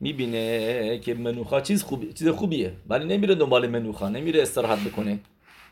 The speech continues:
ایساخار نه، که سمبل توراست. تا حتی اینکه می‌دونه منوخا خوب چیزیه و احتیاج به منوخا داره، میگه: «ولی نه.» «و یت شیخمو لیسبول»،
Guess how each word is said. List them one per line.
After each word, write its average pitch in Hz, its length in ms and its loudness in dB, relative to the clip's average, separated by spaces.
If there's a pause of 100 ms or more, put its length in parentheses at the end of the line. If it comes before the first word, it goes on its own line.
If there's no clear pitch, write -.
(260)
ایساخار 156 640 4
نه، 147 100 4 (640)
که 104 120 -2
سمبل 120 420 2
توراست. 113 480 0 (840)
تا 127 140 6
حتی 170 160 4
اینکه 160 160 0
می‌دونه 156 280 0
منوخا 139 400 -2
خوب 139 220 -8
چیزیه 131 360 -2
و 131 60 0
احتیاج 131 520 0
به 131 140 0
منوخا 135 400 0
داره، 139 280 6
میگه: 117 180 -2
«ولی 101 240 -2
نه.» 87 260 -4
«و 95 120 -2
یت 156 220 0
شیخمو 165 540 6
لیسبول»، 117 400 0